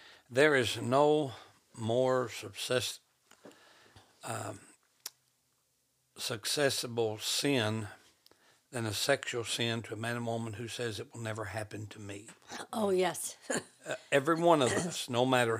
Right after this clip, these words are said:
Speaker 1: who you are, given the right circumstance,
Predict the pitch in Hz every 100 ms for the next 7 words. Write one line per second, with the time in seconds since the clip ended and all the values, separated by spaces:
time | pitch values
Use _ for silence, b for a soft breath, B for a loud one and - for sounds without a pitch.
0 | 104 135 143 175 147 127 113 107 131 b
1 | b b b b 123 120 120 113 110 120
2 | 151 - - 147 - 135 - - 120 120
3 | - -